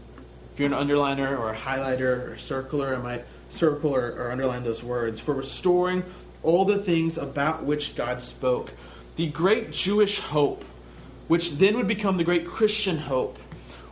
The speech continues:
was that at a certain point in history, God would finally and fully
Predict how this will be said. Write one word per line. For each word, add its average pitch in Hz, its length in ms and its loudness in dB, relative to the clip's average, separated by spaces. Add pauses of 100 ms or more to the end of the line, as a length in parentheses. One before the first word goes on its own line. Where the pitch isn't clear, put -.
was 165 160 4
that 185 120 4
at - 180 -2
a - 40 -12
certain 233 500 2
point 185 380 0
in 160 100 -2
history, 147 640 -2 (380)
God 175 300 4
would 175 140 0
finally 214 720 2
and 160 200 -4
fully 170 580 0